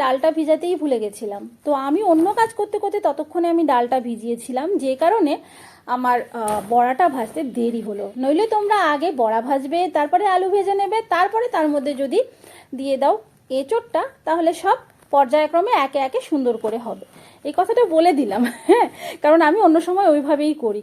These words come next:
কিন্তু এইবারে আমি ডাল ভিজাতে যেহেতু ভুলে গেছিলাম, তাই আমার এই রকম হলো। তো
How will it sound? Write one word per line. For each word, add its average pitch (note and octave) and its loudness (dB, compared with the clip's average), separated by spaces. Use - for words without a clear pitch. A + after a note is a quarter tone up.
কিন্তু C4 -4
এইবারে D4+ 2
আমি G#4 0
ডাল B3 2
ভিজাতে E4 2
যেহেতু G#4 2
ভুলে F#4+ 2
গেছিলাম, E4 0
তাই D4+ 4
আমার G4 2
এই C4 -2
রকম A3 -8
হলো। G#3+ -8
তো - -8